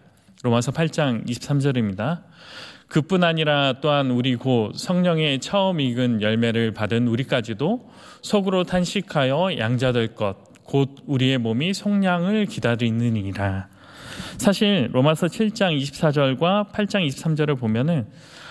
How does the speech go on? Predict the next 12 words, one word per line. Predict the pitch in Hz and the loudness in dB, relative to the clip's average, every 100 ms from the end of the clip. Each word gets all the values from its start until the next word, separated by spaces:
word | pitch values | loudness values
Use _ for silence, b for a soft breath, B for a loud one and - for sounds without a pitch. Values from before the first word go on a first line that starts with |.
| B | B
하나님을 | - 247 262 254 226 | 0 4 6 6 4
믿는 | 147 147 185 240 | 4 6 6 6
사람들이, | 214 208 180 135 127 147 107 85 - _ _ _ _ _ - - B B B | 4 4 2 0 0 0 -2 -6 -18 _ _ _ _ _ -20 -20 B B B
이제 | 135 | 0
구원받은 | 156 170 196 214 196 190 | 2 4 4 4 2 0
사람들이 | 185 202 175 139 165 95 139 | 2 0 0 -2 -2 -4 -4
이 | |
땅 | 139 233 240 | 0 0 2
가운데서 | 220 214 190 190 202 | 2 0 -2 -2 0
하나님의 | 220 233 220 196 | 4 6 6 6
말씀과 | 156 - 196 190 170 | 4 2 0 2 2
뜻대로 | 160 202 214 202 202 113 | 2 -2 2 2 2 0